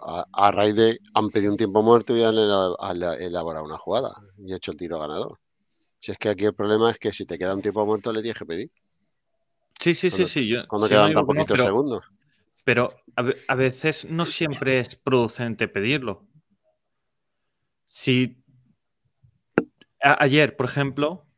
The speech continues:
Speaker 2: es que no sé si has visto la última jugada, Ángel.
Speaker 1: Sí, sí, sí.
Speaker 2: Pero la última
Speaker 1: Sí, que
Speaker 2: po-
Speaker 1: se la tira Crowder al entrenador, <laughs> se la pasa.
Speaker 2: Sí, sí, pero no, pero me refiero, el, es un balón que podrían haber salido a una contra que si hubiese sido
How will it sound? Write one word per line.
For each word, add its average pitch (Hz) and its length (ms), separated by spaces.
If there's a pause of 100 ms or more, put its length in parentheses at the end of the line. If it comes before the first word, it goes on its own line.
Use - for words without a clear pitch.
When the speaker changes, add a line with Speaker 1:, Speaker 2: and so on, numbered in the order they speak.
(400)
Speaker 2:
es 139 160
que 180 80
no 175 80
sé 156 140
si 156 100
has 139 80
visto 131 220
la 127 60
última 117 280
jugada, 113 320
Ángel. - 360 (160)
Speaker 1:
Sí, 113 200
sí, 107 180
sí. 104 180 (480)
Speaker 2:
Pero 117 120
la 113 80
última 147 240
Speaker 1:
Sí, 151 60
que 139 60
Speaker 2:
po- 131 40
Speaker 1:
se 110 140
la 107 120
tira 110 380
Crowder 107 380
al 98 200
entrenador, 95 460 (100)
<laughs> - 240
se 110 40
la 98 100
pasa. 139 260 (160)
Speaker 2:
Sí, 165 120
sí, 175 180
pero 135 320 (100)
no, 165 160
pero 139 160
me 139 120
refiero, 151 420
el, 135 340 (540)
es 151 340 (220)
un 160 200
balón 175 500 (100)
que 151 100
podrían 139 360
haber 156 180
salido 151 320
a 127 40
una 147 260
contra 160 720 (200)
que 131 100
si - 140
hubiese 139 280
sido 139 500